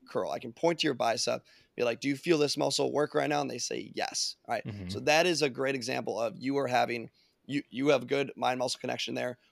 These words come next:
Speaker 1: where you are telling your bicep, "Hey, you are the main mover in this movement, in this exercise. You are the muscle that's doing the job. So you better do it." All right.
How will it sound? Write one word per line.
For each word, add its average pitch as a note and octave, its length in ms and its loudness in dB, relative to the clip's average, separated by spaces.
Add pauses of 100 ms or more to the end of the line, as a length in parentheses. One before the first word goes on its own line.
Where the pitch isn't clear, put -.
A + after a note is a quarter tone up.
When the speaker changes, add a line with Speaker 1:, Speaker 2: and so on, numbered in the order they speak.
Speaker 1:
where G2+ 180 -2
you B2 220 -6
are A#2 100 -6
telling C#3+ 560 0
your B2 160 -4
bicep, B2+ 420 2
"Hey, C3 300 0 (260)
you C3 200 0
are C#3+ 60 4
the C3 120 0
main C3 420 -2 (540)
mover B2+ 560 2 (160)
in C3 100 -2
this B2 220 -4
movement, A2+ 340 -8
in B2+ 80 -6
this C3 180 -2
exercise. - 560 -4
You C#3+ 180 0
are D3+ 40 6
the C#3 80 -2
muscle C3 320 0
that's - 220 -6
doing C3+ 300 -4
the A#2+ 60 -8
job. - 360 -4 (240)
So - 160 -8
you G2 160 -8 (100)
better C3+ 380 2
do G#2+ 160 -4
it." - 160 -14 (440)
All - 60 -4
right. A2 160 -2